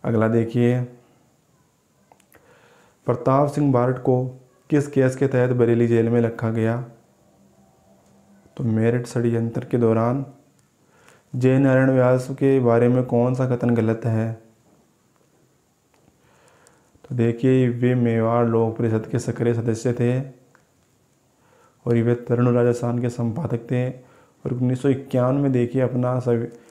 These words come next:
विधानसभा चुनाव हार गए थे। तो ये तीनों सही है। बाकी अगला देखिए, तीन बार राजस्थान के मुख्यमंत्री के रूप में काम किया,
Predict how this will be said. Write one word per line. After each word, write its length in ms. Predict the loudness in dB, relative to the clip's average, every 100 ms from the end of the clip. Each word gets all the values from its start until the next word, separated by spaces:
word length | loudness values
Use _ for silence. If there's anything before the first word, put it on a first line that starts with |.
| _ -2
विधानसभा 600 | 0 2 0 0 0 0
चुनाव 400 | 0 0 0 -2
हार 260 | -2 -2 -2
गए 200 | -2 -4
थे। 420 | -2 -4 -4 -10 _ _ _ _ _ _ _ _ _ _ _ _ -8
तो 80 | -2
ये 80 | -2
तीनों 340 | 0 2 2
सही 220 | 0 0
है। 80 | 2
बाकी 360 | 0 -2 -2 -2
अगला 240 | 0 0
देखिए, 300 | 0 -2 -4
तीन 360 | -2 0 0 2
बार 200 | 2 2
राजस्थान 460 | 0 -2 -6 -4
के 60 | -2
मुख्यमंत्री 640 | -2 -4 -4 -4 -2 -2
के 80 | 0
रूप 220 | -2 -4
में 100 | -6
काम 280 | -4 -4 -4
किया, 400 | -6 -6 -6 -8